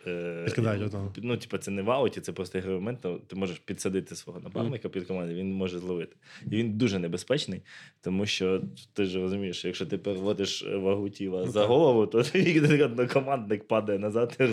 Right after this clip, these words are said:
Speaker 1: і зазвичай головою вниз. І він якраз на наступний день це зробив, я кажу, "Зрозуміло". <laughs>
Speaker 2: Тобі
Speaker 1: Це все
Speaker 2: враження.
Speaker 1: по-, це все не по-настоящему.
Speaker 3: Окей, а як ти працюєш з кардіо таке ще?
Speaker 2: Як я роблю кардіо, маєш на увазі?
Speaker 3: Та, та, типу,
Speaker 2: У мене кардіо через день, у мене день силова тренування, день кардіо.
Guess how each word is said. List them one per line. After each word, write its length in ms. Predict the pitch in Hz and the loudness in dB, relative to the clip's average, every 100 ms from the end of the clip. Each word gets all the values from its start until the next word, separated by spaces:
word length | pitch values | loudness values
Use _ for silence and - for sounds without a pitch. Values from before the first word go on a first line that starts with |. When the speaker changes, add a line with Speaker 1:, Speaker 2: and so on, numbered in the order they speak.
| 104 | 4
Speaker 1:
і 60 | 110 | 2
зазвичай 540 | 101 107 107 104 113 | 2 0 -2 -2 2
головою 440 | 107 101 104 101 95 | 2 2 0 -2 -4
вниз. 300 | 90 85 - - - 190 151 - | -6 -10 -14 -16 -14 -10 -8 0
І 120 | 104 | 2
він 180 | 110 104 | 2 2
якраз 280 | 98 107 | 0 0
на 80 | 107 | 0
наступний 380 | 104 101 104 101 | -2 -2 -2 2
день 180 | 98 92 | 2 4
це 120 | 95 | 4
зробив, 340 | 98 98 107 | 4 4 6
я 100 | 92 | 4
кажу, 260 | 85 85 90 | 2 -2 -2
"Зрозуміло". 640 | 92 101 95 87 - 107 - | -2 0 0 -2 0 0 0
<laughs> 100 | - | 0
Speaker 2:
Тобі 1200 | 156 156 107 123 - - - 247 - 135 262 135 | 2 2 2 0 -4 -6 -2 -2 -2 -2 2 4
Speaker 1:
Це 80 | 131 | 6
все 160 | 123 156 | 6 4
Speaker 2:
враження. 20 | |
Speaker 1:
по-, 140 | 143 | 2
це 160 | 120 147 | 2 2
все 200 | 143 156 | 4 6
не 100 | 143 | 6
по-настоящему. 840 | 131 127 123 113 98 85 - 101 110 156 - - - - - _ _ _ - - 107 | 6 4 6 6 6 4 2 0 4 2 2 -20 -16 -18 -18 _ _ _ -16 -14 -6
Speaker 3:
Окей, 260 | 113 113 117 | -6 -6 0
а 40 | |
як 140 | 120 135 | 2 2
ти 100 | 175 | -2
працюєш 360 | 165 151 139 | -4 0 0
з 40 | - | 0
кардіо 440 | 120 110 101 95 | 0 0 0 -2
таке 260 | - - - | -4 -10 -12
ще? 180 | - - 107 - _ _ _ _ _ _ _ - - | -10 -12 -12 -16 _ _ _ _ _ _ _ -20 -6
Speaker 2:
Як 200 | 117 117 | -4 -2
я 40 | |
роблю 140 | 113 | -2
кардіо, 260 | 117 151 147 | 0 2 2
маєш 140 | 117 | 0
на 60 | 104 | -2
увазі? 160 | 101 95 | -2 0
Speaker 3:
Та, 140 | 107 | 0
та, 180 | - - | 0 -4
типу, 260 | - - | -4 -4
Speaker 2:
У 80 | - | -2
мене 160 | 151 156 | 0 0
кардіо 320 | 143 127 120 | 0 0 0
через 260 | - 110 104 | 0 -2 -2
день, 200 | 127 135 | -4 -2
у 20 | |
мене 200 | 104 101 | -4 -4
день 140 | 107 101 | -4 -4
силова 240 | 107 120 | -2 -2
тренування, 360 | 117 110 110 104 | -2 -2 -2 -2
день 120 | 101 | -4
кардіо. 380 | 101 95 98 | -6 -8 -8